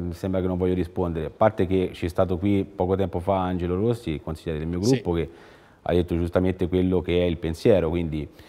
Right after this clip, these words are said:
Speaker 1: c'è stata una semplicissima riflessione di, non, non solo di Forza Italia, ma di tutte quante le parti politiche per quanto riguarda l'u-, il centrodestra, legittima, eh, riferita al momento in cui, eh,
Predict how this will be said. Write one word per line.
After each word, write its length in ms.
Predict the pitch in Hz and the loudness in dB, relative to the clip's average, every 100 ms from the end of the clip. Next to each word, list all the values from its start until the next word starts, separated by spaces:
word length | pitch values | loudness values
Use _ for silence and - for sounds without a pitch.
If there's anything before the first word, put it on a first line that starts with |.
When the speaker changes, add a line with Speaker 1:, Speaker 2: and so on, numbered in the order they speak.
| - | -20
Speaker 1:
c'è 140 | - 85 | -6 2
stata 240 | 113 101 | 4 4
una 200 | 98 92 | 4 2
semplicissima 720 | 90 95 92 98 131 - 98 | 2 -2 -2 0 2 2 0
riflessione 800 | 90 87 92 85 - 110 90 76 | 2 0 -2 -2 2 2 2 -2
di, 380 | 78 80 78 73 | -6 -6 -6 -6
non, 280 | 80 80 71 - - - | -6 -8 -8 -14 -16 -16
non 100 | - | -16
solo 160 | - 151 | 0 2
di 80 | 127 | 2
Forza 220 | 85 80 | 0 -4
Italia, 260 | 78 69 - | -4 -6 -6
ma 80 | |
di 120 | 73 87 | -12 -6
tutte 220 | 123 85 | -4 -2
quante 260 | 87 82 78 | -2 -2 -4
le 80 | |
parti 260 | 78 78 - | -2 -4 -4
politiche 560 | 80 82 78 78 78 78 - - - | -6 -4 -4 -6 -12 -16 -20 -20 -12
per 140 | - | -6
quanto 220 | 82 76 | -4 -4
riguarda 460 | 80 80 69 62 - | -2 -2 -2 -8 -10
l'u-, 200 | 73 76 71 - - - - - - | -10 -10 -10 -16 -18 -18 -18 -18 -18
il 80 | - | -12
centrodestra, 760 | - 92 147 113 113 131 233 82 | -6 0 0 2 0 0 0 0
legittima, 840 | 71 90 90 82 80 156 226 262 | -2 -4 -4 -4 -2 -2 -2 -4
eh, 920 | 80 - - - - - - - - - | -8 -14 -14 -14 -14 -16 -20 -20 -16 -6
riferita 640 | 80 - 98 113 85 87 | -4 -2 0 2 2 4
al 340 | 98 87 85 | 4 2 0
momento 680 | 80 85 101 101 80 69 78 | -2 0 2 2 0 -8 -12
in 160 | 85 78 | -10 -8
cui, 420 | - 90 82 78 - - - | -2 0 0 -2 -8 -20 -20
eh, 1120 | - 69 69 73 - 71 - - - - - | -10 -8 -6 -8 -10 -12 -12 -12 -12 -12 -12